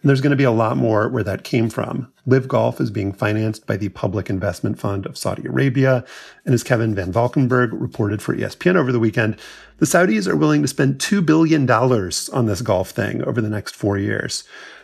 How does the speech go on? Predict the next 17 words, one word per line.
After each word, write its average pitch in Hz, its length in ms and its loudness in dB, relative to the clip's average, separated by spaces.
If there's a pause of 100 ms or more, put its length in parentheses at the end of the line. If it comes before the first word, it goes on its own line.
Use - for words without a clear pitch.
(180)
Uh, 101 260 2
that's 117 280 -2
inspired 113 640 0
a 160 80 2
bunch 160 320 0
of 165 180 2
big-name 165 400 2
players 131 520 0
to - 120 -4
leave 113 480 -2
the 123 140 -4
P - 220 -2
G 104 200 -2
A 101 100 -2
Tour, 135 460 -2
among 107 280 -2
them 95 300 -4